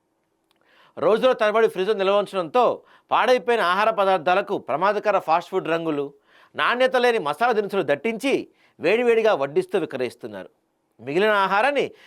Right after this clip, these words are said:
తెల్లారి వేడి చేసి వినియోగదారులకు అంటగట్టేస్తున్నారు. ఇది అన్ని చోట్ల జరిగేదే అండి. ఎవడన్నా మాట్లాడుతున్నాడు దీని గురించి? జనాలకు కూడా తెలుసు, తెలిసి కూడా జనాలు గొర్రెలా తింటున్నారు. మరి ఏందో మరి.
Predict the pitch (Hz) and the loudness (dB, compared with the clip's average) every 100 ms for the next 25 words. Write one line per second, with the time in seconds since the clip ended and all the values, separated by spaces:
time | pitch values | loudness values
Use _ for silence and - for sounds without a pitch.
0 | _ - 180 277 262 226 214 202 196 294 | _ -2 2 4 4 4 2 2 0 -2
1 | 220 151 156 190 180 214 190 156 151 - | -2 -2 0 2 2 2 -2 -2 -2 -2
2 | 110 - 110 98 _ - 147 208 160 180 | -10 -14 -20 -20 _ -12 0 2 0 -2
3 | 254 208 208 233 202 185 175 135 95 82 | -10 -6 -4 -4 -2 -2 -4 -6 -12 _
4 | _ _ _ _ _ _ - 139 170 170 | _ _ _ _ _ _ -8 -6 -4 -4
5 | 175 202 180 190 180 185 190 185 - 220 | -2 -2 -2 -2 -2 0 -2 -4 -10 -16
6 | _ _ _ _ _ _ 117 175 240 262 | _ _ _ _ _ _ -6 -2 0 2
7 | 262 202 233 262 254 - _ _ _ _ | 0 0 -2 -2 -6 -10 _ _ _ _
8 | _ _ _ _ 156 214 208 254 196 190 | _ _ _ _ -8 -6 -4 -4 -2 -4
9 | 208 156 175 180 190 160 127 117 104 113 | -6 -4 -2 0 -2 -4 -10 -14 -10 -8
10 | 117 101 87 | -8 -12 -16